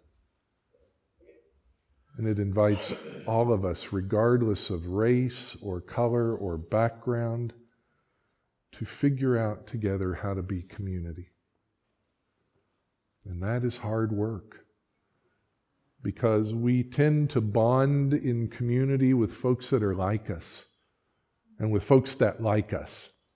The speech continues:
It's hard to be in community with folks who are different from us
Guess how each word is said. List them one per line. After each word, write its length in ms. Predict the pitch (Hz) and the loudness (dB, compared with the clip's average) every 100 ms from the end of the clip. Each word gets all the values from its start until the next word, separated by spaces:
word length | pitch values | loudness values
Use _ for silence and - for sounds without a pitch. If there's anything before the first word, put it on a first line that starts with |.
| _ _ _ _ _ _ _ _ _ _ _ _ _ _ _ _ _ _ | _ _ _ _ _ _ _ _ _ _ _ _ _ _ _ _ _ _
It's 200 | - 101 | -8 -8
hard 560 | - - 131 127 127 120 | -6 2 4 6 4 2
to 100 | 123 | 0
be 220 | 110 110 | 2 2
in 140 | 104 101 | 2 -2
community 540 | - 113 107 92 90 | -2 0 0 0 -2
with 200 | 90 90 | -2 -4
folks 280 | - 101 - | -2 -2 0
who 120 | 107 | 0
are 100 | 98 | 0
different 500 | 98 165 165 139 98 | 4 4 4 -2 -2
from 200 | - 92 | -6 -6
us 380 | 80 - - | -6 -12 -18